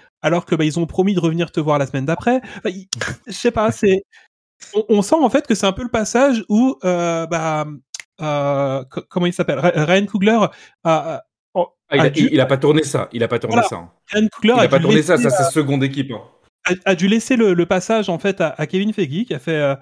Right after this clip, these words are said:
Speaker 1: Ouais, non, non, non, euh, vous, vous me faites une, bah, une, un troisième acte Marvel. Je, je veux en fait, euh,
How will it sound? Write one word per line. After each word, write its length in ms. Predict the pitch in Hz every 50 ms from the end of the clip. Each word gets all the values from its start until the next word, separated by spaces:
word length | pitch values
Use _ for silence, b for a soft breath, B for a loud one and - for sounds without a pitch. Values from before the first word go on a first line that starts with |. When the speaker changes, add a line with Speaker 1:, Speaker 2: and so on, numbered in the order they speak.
| B B B B B _ _
Speaker 1:
Ouais, 360 | - 170 185 208 226 220 220 214
non, 420 | 208 196 214 214 214 220 220 208
non, 140 | 196 196 196
non, 240 | 208 214 214 208 202
euh, 240 | 180 165 160 156
vous, 200 | 147 - 170 160
vous 180 | 147 135 139 160
me 60 | 160
faites 260 | 147 214 233 269 -
une, 560 | 180 170 156 156 147 143 139 135 135 135 131 123
bah, 200 | 117 120 117 117
une, 320 | 113 113 117 113 110 110
un 120 | - - 123
troisième 360 | - - 131 117 113 113 117
acte 220 | 170 214 - -
Marvel. 460 | 139 120 143 190 180 143 135 127 135 131 _ - -
Je, 240 | - 120 117 117 110
je 140 | 110 113 117
veux 260 | 104 107 139 175 190
en 80 | 170 120
fait, 300 | - - 151 170 - -
euh, 140 | 123 120